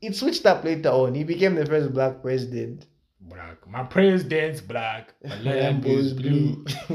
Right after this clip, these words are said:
Speaker 1: blue.
Speaker 2: <laughs>
Speaker 1: And that, I feel like that's, that's the, that's the fact of relationships. There are times when your partner will be on a low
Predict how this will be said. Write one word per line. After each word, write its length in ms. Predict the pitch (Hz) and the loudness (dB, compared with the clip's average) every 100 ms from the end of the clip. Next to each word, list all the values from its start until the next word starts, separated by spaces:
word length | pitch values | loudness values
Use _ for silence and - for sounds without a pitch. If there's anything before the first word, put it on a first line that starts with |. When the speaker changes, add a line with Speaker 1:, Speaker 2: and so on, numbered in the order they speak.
| 147 | -4
Speaker 1:
blue. 420 | 160 131 123 123 117 - - | -4 -4 -4 -6 -10 -18 -20
Speaker 2:
<laughs> 340 | - - _ - | -20 -20 _ -6
Speaker 1:
And 180 | 175 208 | 4 6
that, 180 | 208 - | 6 4
I 100 | 202 | 2
feel 100 | 247 | 2
like 180 | 220 151 | 0 4
that's, 220 | 202 - - - | 2 2 -12 0
that's 140 | 233 233 | 2 2
the, 180 | - - | 0 2
that's 180 | 226 | 4
the 140 | 240 196 | 4 2
fact 480 | - 196 190 - - | 2 0 0 -8 -8
of 280 | 139 139 131 | -6 -4 -4
relationships. 680 | 131 143 147 139 131 123 | -4 -4 -4 -4 -6 -4
There 160 | 165 175 | 2 2
are 60 | 196 | 6
times 320 | 208 196 151 | 4 4 2
when 360 | 156 147 - - _ _ | -2 -2 -8 -18 _ _
your 180 | 160 160 | -4 0
partner 340 | 175 160 170 156 | 2 2 2 2
will 160 | 143 | 2
be 100 | 135 | 0
on 140 | 139 135 | 0 0
a 60 | |
low 420 | 131 160 196 - | 0 0 0 -4